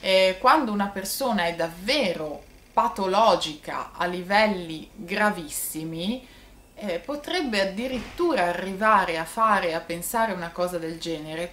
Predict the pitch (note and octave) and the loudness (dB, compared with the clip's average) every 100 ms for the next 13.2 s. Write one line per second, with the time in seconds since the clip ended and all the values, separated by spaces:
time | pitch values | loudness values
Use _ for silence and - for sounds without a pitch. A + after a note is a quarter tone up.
0 | - E4 A4 A4+ - C4 B3 A3 A3 - | -2 2 2 0 2 2 4 0 -2 -6
1 | B3 B3 D4+ E4 E4+ D#4+ - - - - | -6 -4 2 6 6 6 2 -16 -20 -10
2 | A3 B3+ D4+ G#3+ F#3 F#3 F#3 F#3 G#3+ C#4+ | -6 -2 0 0 -2 -4 -6 2 6 6
3 | D#4+ G#3+ G#3 A#3 B3+ G#3 F3+ F3+ D3+ - | 6 4 2 2 2 -2 -4 -4 -6 -12
4 | - - D3+ D3 - - - - - C#4 | -20 -10 -10 -10 -14 -20 -20 -14 -6 -4
5 | D4+ D4 D4+ - G#3+ A3 A3 C#4 D4 C#4 | -2 -2 -2 -2 0 0 0 0 0 0
6 | C#4 B3+ - G#3 G#3 G#3+ G3 D#3+ D3+ F#3 | -6 -4 -2 -2 -6 -4 2 2 2 -2
7 | F#3 E4+ C#4 E3+ F3+ F#3 G3 G3+ G#3 C4+ | -2 2 6 8 8 6 2 0 4 4
8 | - E3+ D#3+ D3 - A#3 F3 D3+ - C#3+ | 2 -2 -4 -8 -2 -2 -2 -4 -8 -10
9 | D3 A#3+ G#3 F3+ E3+ - - - - - | -8 -4 -4 -4 -6 -6 -12 -20 -14 -6
10 | A#3 A3 - E4 F4 G#3+ - - - G#3+ | -4 -4 0 2 2 0 -2 -4 -2 0
11 | G#3 - G3 A3 B3 G#3 F#3 F3 - - | 0 2 6 6 6 2 0 0 -6 -18
12 | - F#3+ F#3 F#3 A3+ A3 F#3+ F#3+ F3+ E3+ | -10 -2 4 8 8 4 0 -2 2 2
13 | D#3 | 0